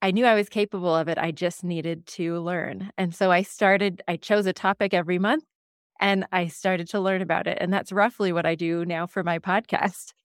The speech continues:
I just now share what I'm learning. So I would have what I called board meetings. I'd get together with a bunch of other moms and we'd talk about the issue that I was learning about.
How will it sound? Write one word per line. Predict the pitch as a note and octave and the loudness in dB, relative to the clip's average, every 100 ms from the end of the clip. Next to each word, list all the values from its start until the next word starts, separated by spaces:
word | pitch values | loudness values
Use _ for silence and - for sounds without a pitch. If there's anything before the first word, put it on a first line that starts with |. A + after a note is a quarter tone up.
| _ | _
I | - F#3+ | 0 0
just | F3+ F3+ - - - | 0 -6 -10 -18 -6
now | F#3 F3 | -2 -2
share | - G3 G3+ | 0 2 2
what | F#3 F3 | 2 -2
I'm | E3 | -2
learning. | E3 E3 - F#3+ - _ _ | -4 -4 -4 -8 -10 _ _
So | - | 4
I | G3 | 6
would | G#3 | 6
have | A3 F#3+ | 4 4
what | F#3 | 4
I | F3+ | 2
called | E3+ F3+ D#3 | 2 -4 -6
board | F3+ F3+ F3+ | -4 -4 -2
meetings. | F3+ F#3 G3 F#3+ | -4 -4 -6 -2
I'd | D#3 | -4
get | D#3 - | -4 -10
together | F3+ E3+ F3 | -6 -4 -2
with | E3+ | -4
a | E3+ | -4
bunch | E3+ E3+ | -6 -6
of | E3+ | -6
other | F3 | -6
moms | E3+ D#3+ F3 F3+ G3+ | -6 -6 -4 -4 -4
and | D3+ E3 | -8 -8
we'd | D#3 - | -10 -2
talk | G3 F#3 G3+ | 2 2 4
about | F#3 E3 | 4 4
the | F3+ - | 2 0
issue | F#3 F#3+ | 0 0
that | F3+ | 2
I | F3 | 2
was | F3 F3+ | 2 0
learning | F#3 F3+ F#3 | -2 -2 -2
about. | F3+ F#3 G3 | 0 2 2